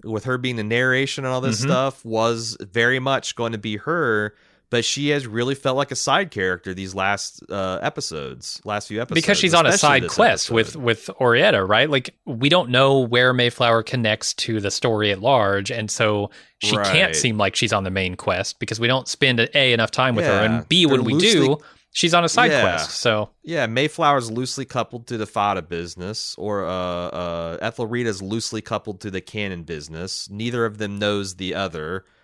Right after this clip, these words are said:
Speaker 1: uh, that, that other part of it. Um, so yeah, I, anyway, so that's, I guess that's the, the case for, like, uh, the rest of the season, how it's gonna maybe play out. Um,
Speaker 2: Yeah, they got
Speaker 1: again,
Speaker 2: five
Speaker 1: I just
Speaker 2: episodes
Speaker 1: wanna
Speaker 2: to bring it around, right?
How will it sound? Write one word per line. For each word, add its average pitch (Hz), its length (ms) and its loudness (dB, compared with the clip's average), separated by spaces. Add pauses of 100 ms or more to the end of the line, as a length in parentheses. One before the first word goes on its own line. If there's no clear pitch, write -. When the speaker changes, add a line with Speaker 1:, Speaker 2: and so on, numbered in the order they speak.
(160)
Speaker 1:
uh, 90 220 -4
that, 90 200 -6
that 95 200 -2
other 95 240 -2
part 98 300 -2
of 76 200 -8
it. 92 300 -6
Um, 82 540 -10 (1120)
so 196 320 2
yeah, 165 340 4 (160)
I, 196 140 2
anyway, 196 260 -2
so 180 120 -2
that's, 180 220 0
I 147 260 -2
guess 151 160 -2
that's - 240 -4
the, 120 320 -2
the 107 120 -6
case 120 340 -4
for, 104 220 -8
like, 98 340 -6
uh, 92 240 -4
the 92 140 -12
rest 101 280 -4
of 92 60 -14
the 92 80 -6
season, 92 380 -8
how 90 180 -4
it's 87 80 -10
gonna 87 320 -8
maybe 87 300 -8
play 87 300 -8
out. 82 360 -6 (180)
Um, 80 580 -12 (460)
Speaker 2:
Yeah, 165 120 4
they 127 60 4
got 135 80 4
Speaker 1:
again, 151 120 0
Speaker 2:
five 139 180 4
Speaker 1:
I 127 60 6
just 120 200 2
Speaker 2:
episodes 110 100 4
Speaker 1:
wanna 117 100 0
Speaker 2:
to 107 60 -2
bring 107 180 2
it 98 80 -4
around, 90 320 -6
right? 101 260 -6